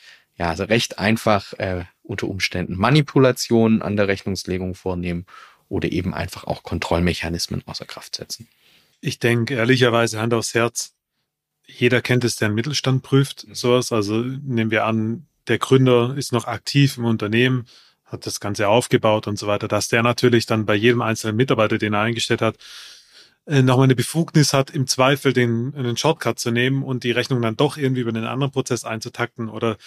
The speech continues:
Speaker 2: selber direkt die Überweisung vorzunehmen, anstatt das über den, sagen wir mal, Sollprozess zu steuern, ist klar. Also ich sag mal, im Mittelstand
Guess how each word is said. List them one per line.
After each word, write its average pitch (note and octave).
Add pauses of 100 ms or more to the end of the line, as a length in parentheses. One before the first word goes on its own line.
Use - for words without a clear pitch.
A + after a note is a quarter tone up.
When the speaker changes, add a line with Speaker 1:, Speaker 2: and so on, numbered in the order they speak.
(120)
Speaker 2:
selber B2+
direkt A#2+
die A#2
Überweisung A2+
vorzunehmen, A2+ (400)
anstatt A2+
das A2+
über A#2
den, G#2+ (440)
sagen G#2+
wir G2+
mal, G2
Sollprozess B2
zu -
steuern, G#2+
ist B2
klar. G#2+
Also A2+
ich A2
sag A#2+
mal, A#2
im A2+
Mittelstand B2+